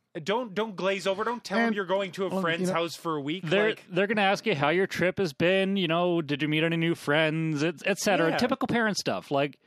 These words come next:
Speaker 3: just answer the questions they wanna know.
Speaker 1: Just
Speaker 2: Uh,
Speaker 1: be upfront and honest, and
Speaker 2: and,
Speaker 1: that's what you were, and that
Speaker 2: and,
Speaker 1: was a
Speaker 2: and,
Speaker 1: good
Speaker 2: and that's
Speaker 1: idea.
Speaker 2: what I mean, is, like, you told them the name of the con.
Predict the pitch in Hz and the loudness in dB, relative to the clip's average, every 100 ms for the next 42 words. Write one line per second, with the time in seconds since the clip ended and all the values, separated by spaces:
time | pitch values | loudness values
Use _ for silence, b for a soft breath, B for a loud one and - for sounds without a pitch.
0 | b b b 165 196 - _ - 160 226 | b b b -2 -2 -4 _ -4 0 0
1 | - 247 226 208 214 - 214 185 208 190 | 0 -2 0 0 0 0 -4 0 0 0
2 | 196 196 208 143 85 _ _ b b 156 | 0 0 0 0 -4 _ _ b b -6
3 | 170 202 151 139 175 185 190 180 180 226 | -4 -6 -6 -6 -4 -4 -4 -6 -6 -6
4 | 170 - 175 196 175 180 175 170 214 180 | -8 -2 0 2 0 -6 -8 -8 -8 -8
5 | 113 113 175 175 - _ - 175 175 175 | -6 -2 0 0 -6 _ -4 -2 0 0
6 | 185 185 165 131 117 98 104 135 147 135 | 0 0 0 0 0 -2 -6 -8 -4 -4
7 | 123 120 180 185 165 147 143 139 127 - | -2 -2 -2 0 0 0 0 0 -2 -4
8 | 139 156 165 | 0 0 0